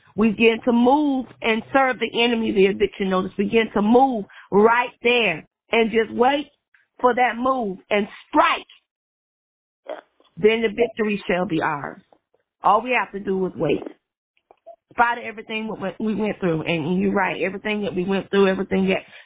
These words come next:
Speaker 1: transpired, and I noticed when the enemy is rendered mostly, he's running rapid, yeah, he may look like he's running rapid, but if we're eagles, as we're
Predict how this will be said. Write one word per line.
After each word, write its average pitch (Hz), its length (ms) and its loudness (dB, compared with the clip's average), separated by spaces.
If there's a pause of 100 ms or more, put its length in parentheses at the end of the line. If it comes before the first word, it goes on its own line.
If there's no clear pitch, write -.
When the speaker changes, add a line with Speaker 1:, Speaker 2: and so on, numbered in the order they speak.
(160)
Speaker 1:
transpired, 202 600 -2
and 175 80 -12
I 175 100 -10
noticed 196 360 -8
when 185 240 0
the 170 120 -4 (140)
enemy 214 360 2 (300)
is 196 200 4
rendered 202 580 0
mostly, 196 720 -2
he's 233 240 4 (100)
running 254 320 0
rapid, 214 480 -4
yeah, 202 300 -2 (160)
he 240 180 2
may 226 220 0
look 240 220 0
like 185 200 0
he's 190 140 -10
running 185 280 -2
rapid, 190 340 -4 (580)
but 214 300 2
if 214 100 -8
we're 220 200 0
eagles, 202 480 0
as 190 200 2
we're 202 240 -2